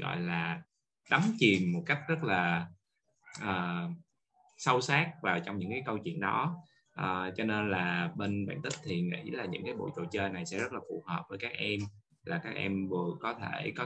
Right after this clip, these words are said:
các nhân vật để chơi mà lại vừa có cả những cái câu chuyện để đọc thì các em sẽ, ờ, hiểu được nhiều hơn. Thì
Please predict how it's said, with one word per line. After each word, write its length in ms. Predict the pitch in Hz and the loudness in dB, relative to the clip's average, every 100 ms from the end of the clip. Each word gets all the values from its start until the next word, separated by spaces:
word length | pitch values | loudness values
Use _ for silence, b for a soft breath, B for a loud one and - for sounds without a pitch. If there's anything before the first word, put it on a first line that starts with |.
| 147 | -6
các 80 | 135 | -8
nhân 180 | 98 | -8
vật 100 | 90 - | -8 -8
để 120 | 95 | -6
chơi 300 | 101 101 98 | 0 2 2
mà 180 | 95 90 | 0 -4
lại 200 | 95 - - _ | -6 -8 -12 _
vừa 220 | 101 90 95 | 4 4 2
có 140 | 120 - | -6 -4
cả 160 | - 104 | -4 -4
những 100 | 110 | -6
cái 100 | 120 | -4
câu 200 | 113 98 | -2 -2
chuyện 360 | - - - 101 - _ _ _ | 0 0 -2 -6 -12 _ _ _
để 120 | 92 | -4
đọc 200 | - 165 170 _ - | 0 0 -2 _ -8
thì 200 | 90 - | -6 -4
các 60 | 117 | -6
em 300 | 107 95 98 | -4 -4 -4
sẽ, 400 | - - 110 117 - _ _ | -6 -4 -4 -6 -12 _ _
ờ, 460 | - 87 85 87 92 - | -8 -4 -2 -4 -6 -4
hiểu 260 | 101 85 | 2 2
được 160 | - 98 98 | 2 0 0
nhiều 260 | 92 87 | -2 -2
hơn. 320 | 92 104 101 104 - _ _ _ _ _ | -2 -2 -2 -6 -12 _ _ _ _ _
Thì 420 | 95 90 90 90 | -2 0 0 -2